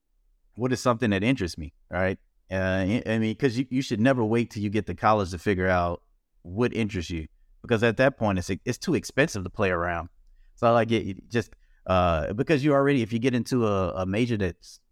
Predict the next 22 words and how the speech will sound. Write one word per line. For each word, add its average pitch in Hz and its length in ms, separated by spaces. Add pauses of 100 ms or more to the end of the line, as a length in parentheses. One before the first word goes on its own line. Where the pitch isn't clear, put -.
(140)
you 104 140
know, 90 160
that's 92 320 (320)
something 127 400
that's 92 160
not 101 280
really 107 220
for 107 240
you, 123 240
you 104 200
realize 107 420
that 92 160
it 92 120
is, 87 140
it - 60
is 87 200
super - 380
challenging. 110 600
It 95 240
pa-, 107 280
you 139 100
know, 110 200